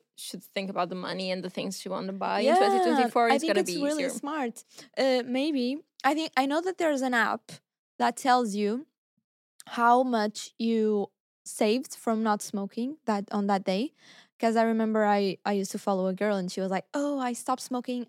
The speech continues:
Speaker 2: a year ago and this is how much I saved." And it was, like, so much. And maybe if you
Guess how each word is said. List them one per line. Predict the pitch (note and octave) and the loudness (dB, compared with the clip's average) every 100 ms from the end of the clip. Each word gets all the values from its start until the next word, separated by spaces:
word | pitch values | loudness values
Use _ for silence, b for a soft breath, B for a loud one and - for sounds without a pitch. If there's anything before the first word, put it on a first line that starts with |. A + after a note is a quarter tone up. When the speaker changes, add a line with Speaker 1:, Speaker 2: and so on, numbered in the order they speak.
| - | -6
Speaker 2:
a | |
year | A3 B3+ B3 | -2 2 2
ago | G#3 F3+ F#3 | 0 -4 -2
and | G#3+ | -2
this | A3 | -2
is | A3+ | -2
how | G#3+ G#3 | 2 2
much | G3+ G3+ - | 2 -4 -6
I | G#2 - _ - | -8 -10 _ -10
saved." | - G#3+ F3+ - | -4 -2 -4 -6
And | - A3 | -4 0
it | |
was, | A3 A#3 A3+ | 4 2 2
like, | - _ - | -6 _ -16
so | - C4 | -2 0
much. | A#3 A3 D#4+ - B B B | 2 0 -4 -14 B B B
And | B3 | 0
maybe | A#3+ C4+ | 2 0
if | D4 - | -2 -2
you | C4 B3+ | 0 2